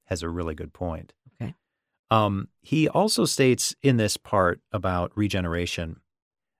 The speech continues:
Speaker 1: that being born again is a thing without which we cannot go to heaven and could not even enjoy heaven if we went there.
Speaker 2: Ow.
Speaker 1: Which I thought was a fun little,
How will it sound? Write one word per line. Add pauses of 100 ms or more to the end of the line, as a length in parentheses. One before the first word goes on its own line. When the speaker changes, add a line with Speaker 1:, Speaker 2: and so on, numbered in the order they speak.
(160)
Speaker 1:
that
being
born
again (600)
is
a
thing
without
which
we
cannot
go
to
heaven (180)
and (680)
could
not
even
enjoy
heaven (160)
if
we
went
there. (200)
Speaker 2:
Ow. (160)
Speaker 1:
Which
I
thought
was
a
fun
little,